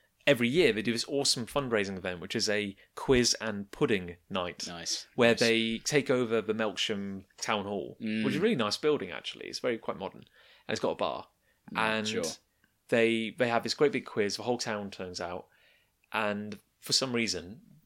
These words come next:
Speaker 1: they've asked Nick and me to read the questions out each
Speaker 2: Yeah,
Speaker 1: year. We don't
Speaker 2: nice.
Speaker 1: write the quiz.
Speaker 2: You're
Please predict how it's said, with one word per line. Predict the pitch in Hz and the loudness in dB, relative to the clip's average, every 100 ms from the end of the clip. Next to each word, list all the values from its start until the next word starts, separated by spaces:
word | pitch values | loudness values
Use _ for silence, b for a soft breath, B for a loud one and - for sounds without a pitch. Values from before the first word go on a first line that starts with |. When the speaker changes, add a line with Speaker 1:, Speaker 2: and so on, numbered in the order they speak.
| _ | _
Speaker 1:
they've | 120 117 113 | -6 -2 -2
asked | 117 107 - - | -2 0 -2 -2
Nick | 120 107 - | -6 -6 -4
and | 104 92 90 - | -8 -8 -12 -8
me | 98 92 92 - | -6 -6 -8 -6
to | - 98 98 - _ _ _ _ _ - - 131 | -2 -2 -2 -6 _ _ _ _ _ -8 -8 -8
read | - 123 123 127 | -8 0 0 0
the | - | 0
questions | 160 - - 98 | 2 2 0 -4
out | 87 82 - - | -6 -6 -10 -8
each | 110 135 | -4 0
Speaker 2:
Yeah, | 120 | 0
Speaker 1:
year. | 82 - - | -2 -6 2
We | 147 | 8
don't | 208 | 8
Speaker 2:
nice. | 185 | 10
Speaker 1:
write | 214 185 | 8 6
the | 120 | -2
quiz. | - 69 - - _ b b | -6 -2 -2 -4 _ b b
Speaker 2:
You're | - | -4